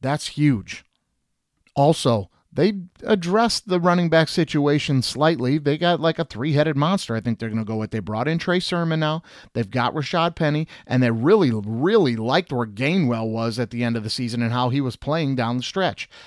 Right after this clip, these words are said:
So I think that they're okay at running back in their own mind, or if at the very least, ten is too early to be grabbing Bijan for them. I really think this pick here is gonna be the safety out of Alabama,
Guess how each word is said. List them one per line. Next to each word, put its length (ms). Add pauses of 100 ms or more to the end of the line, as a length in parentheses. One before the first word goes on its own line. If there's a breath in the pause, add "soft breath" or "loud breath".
So 180
I 120
think 280
that 160
they're 200
okay 500
at 120
running 360
back 260
in 80
their 160
own 180
mind, 300 (220 loud breath)
or 320 (100)
if 160
at 160
the 60
very 280
least, 440
ten 260
is 120
too 300
early 320
to 100
be 120
grabbing 380
Bijan 460
for 120
them. 220 (340 loud breath)
I 80
really 340
think 200
this 160
pick 260
here 180
is 100
gonna 200
be 100
the 100
safety 540
out 120
of 80
Alabama, 580